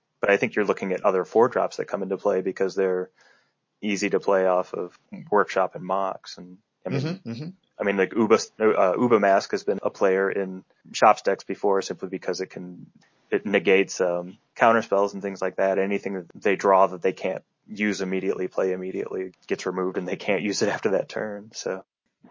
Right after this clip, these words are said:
Speaker 2: Uba Mask is a great card to bring up because, um, Uba Mask is usually paired with, uh, or traditionally paired with Goblin Welder.
Speaker 1: Mm-hmm.
Speaker 2: And I've definitely heard a lot of people talking about something we haven't seen for a while, which is, uh, bringing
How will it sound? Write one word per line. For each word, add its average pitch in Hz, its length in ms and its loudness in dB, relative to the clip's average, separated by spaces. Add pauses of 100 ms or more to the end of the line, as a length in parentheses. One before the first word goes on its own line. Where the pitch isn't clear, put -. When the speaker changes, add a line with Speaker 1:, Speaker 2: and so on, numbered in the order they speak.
Speaker 2:
Uba 151 160 2
Mask 156 240 4
is 120 100 4
a 117 60 2
great - 260 -6
card 127 240 2
to - 100 -20
bring 107 140 -8
up 120 200 2
because, 95 340 -2
um, 92 360 2 (840)
Uba 123 140 2
Mask 117 340 0
is 90 140 -6
usually 110 360 0
paired 92 540 -2 (100)
with, 82 640 -4 (200)
uh, 92 180 0
or 98 40 -2
traditionally 123 500 6
paired 90 240 -2
with 85 100 -8
Goblin 127 280 8
Welder. 90 300 -4 (240)
Speaker 1:
Mm-hmm. 107 260 -4
Speaker 2:
And 101 120 0
I've 98 100 -2
definitely 110 280 4
heard 110 100 4
a 98 40 2
lot 107 160 8
of - 60 -4
people 113 220 0
talking 104 360 4
about 92 460 2 (800)
something 90 240 -2
we 87 80 -2
haven't 90 220 2
seen 165 260 2
for 113 160 4
a 104 80 10
while, 87 320 6
which 95 160 -4
is, 85 380 -4 (340)
uh, 85 260 0
bringing 92 580 -2